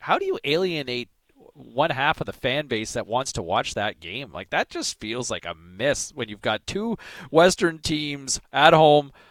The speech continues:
on a doubleheader on a Wednesday night, you know? It just felt weird.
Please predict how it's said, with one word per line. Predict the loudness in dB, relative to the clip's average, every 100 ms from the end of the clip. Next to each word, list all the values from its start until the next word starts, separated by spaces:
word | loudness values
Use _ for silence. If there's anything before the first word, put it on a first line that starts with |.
| _ -4
on | -2
a |
doubleheader | 4 6 8 6 6 4 2 -2 _ _ _
on | -8
a |
Wednesday | 0 -2 0 -2
night, | 0 -2 -2
you | -6
know? | -6 -6
It | -8
just | -10 -6
felt | -2 -2 -2
weird. | -6 -4 -6